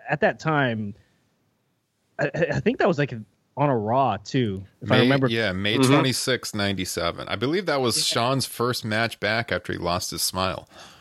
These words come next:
Speaker 3: Yes, and he does it. He does a moonsault off the top rope just to remind us how in, how not injured his knee was.
Speaker 2: Yeah, yeah.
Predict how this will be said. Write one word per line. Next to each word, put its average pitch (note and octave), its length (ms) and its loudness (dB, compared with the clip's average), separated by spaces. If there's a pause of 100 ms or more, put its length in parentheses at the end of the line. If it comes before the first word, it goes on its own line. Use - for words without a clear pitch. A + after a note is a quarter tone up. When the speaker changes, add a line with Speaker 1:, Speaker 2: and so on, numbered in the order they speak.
(300)
Speaker 3:
Yes, C#3+ 300 0
and D#3 140 2
he C#3+ 100 0
does E3 240 0
it. G3 120 -2 (140)
He G3 80 4
does G3+ 140 2
a E3+ 80 2
moonsault D3+ 600 0
off C#3+ 180 2
the D#3+ 80 0
top C#3 280 0
rope C#3+ 260 2
just B2+ 200 -4
to C3+ 140 4
remind B2 420 2
us A2 100 0
how A#2+ 440 2
in, C3+ 260 0
how B2 200 2
not A#2+ 380 2
injured A2 320 0
his G#2+ 160 -2
knee A2 140 2
was. G2 240 0
Speaker 2:
Yeah, G2 260 2 (180)
yeah. F2+ 200 -4